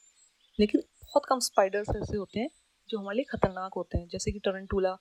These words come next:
ब्लैक विडो स्पाइडर, ये काफ़ी बड़ी होती हैं, ये वेब्स नहीं बनाती ज़्यादातर। वैसे जब स्पाइडरमैन मूवी आई थी, तो उसके डायरेक्टर ने सोचा कि क्यों ना स्पाइडर का भी ऑडिशन लिया जाए, तो उन्होंने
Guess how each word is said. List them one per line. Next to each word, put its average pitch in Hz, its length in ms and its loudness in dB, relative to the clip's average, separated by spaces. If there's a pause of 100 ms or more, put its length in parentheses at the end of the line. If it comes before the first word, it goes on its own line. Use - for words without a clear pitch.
(360)
ब्लैक 262 220 6
विडो 233 220 2
स्पाइडर, 196 500 2
ये - 340 -20
काफ़ी 254 200 0
बड़ी 202 260 4
होती 185 340 0
हैं, 190 140 -10 (360)
ये 233 80 2
वेब्स 202 380 0
नहीं 208 100 -4
बनाती 175 320 -2
ज़्यादातर। 185 340 6 (760)
वैसे 240 200 6
जब 254 120 -4 (360)
स्पाइडरमैन 247 640 2
मूवी 226 340 -6
आई 269 160 -2
थी, 269 240 -14 (300)
तो 302 220 2
उसके 269 220 0
डायरेक्टर 214 360 2
ने 262 120 -4
सोचा 226 360 0
कि 262 260 -6
क्यों 254 140 2
ना 285 80 2
स्पाइडर 240 480 2
का 247 120 6
भी 233 340 -10
ऑडिशन 202 360 4
लिया 180 200 -6
जाए, 180 200 -6 (380)
तो 190 60 -2
उन्होंने 214 300 -2